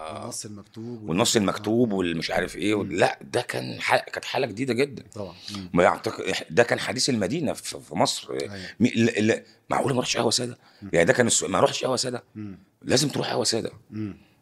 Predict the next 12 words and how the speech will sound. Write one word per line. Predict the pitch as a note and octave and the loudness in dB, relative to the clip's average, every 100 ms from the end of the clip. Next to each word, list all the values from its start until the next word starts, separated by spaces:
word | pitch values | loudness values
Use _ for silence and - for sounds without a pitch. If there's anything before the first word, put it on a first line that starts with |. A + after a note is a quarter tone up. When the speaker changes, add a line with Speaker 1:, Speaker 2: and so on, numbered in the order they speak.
| _ | _
Speaker 2:
فده | - D#3+ G#2+ | 2 4 4
كان | B2 A2 | 4 2
ال-، | G2 E2 D#2 C#2+ C2+ | 0 -4 -8 -10 -8
كان | - - | -6 -2
حدث | A#2+ - - | -2 -2 -2
كبير | G2 C#3 | -4 -6
جدًا. | C#3 F2+ E2 _ _ - | -8 -10 -16 _ _ -12
Speaker 1:
مم. | B1+ | -6
Speaker 2:
يعني | B1+ C2 C2 - | -6 -6 -10 -12
ما | F#2 F#2 - - - | -12 -12 -12 -6 0
Speaker 1:
طب، | A2 G2+ G#2 | 0 0 0
آه، | G#2+ G#2 G2+ G2 F#2+ | 0 0 -2 -2 -4